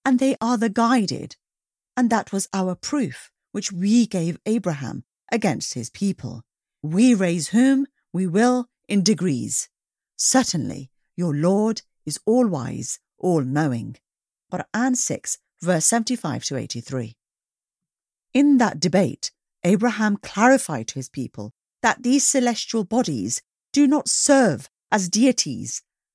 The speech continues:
and cannot be worshipped as partners with Allah the Almighty. Indeed, these bodies are created things, fashioned,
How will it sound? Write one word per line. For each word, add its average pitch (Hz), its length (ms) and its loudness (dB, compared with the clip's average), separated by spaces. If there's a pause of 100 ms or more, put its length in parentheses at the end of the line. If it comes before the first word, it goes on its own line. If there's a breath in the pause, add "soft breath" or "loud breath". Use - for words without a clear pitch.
(180)
and 269 120 2
cannot 262 300 0
be 240 100 0
worshipped 226 680 0
as 175 140 -8
partners 202 560 0
with 185 200 0
Allah 165 380 2
the 143 140 -2
Almighty. 151 680 -4 (560)
Indeed, 214 600 2 (260)
these 247 260 2
bodies 190 640 -2 (260)
are 233 140 -2
created 220 640 2
things, 104 520 -10 (200)
fashioned, 247 760 -2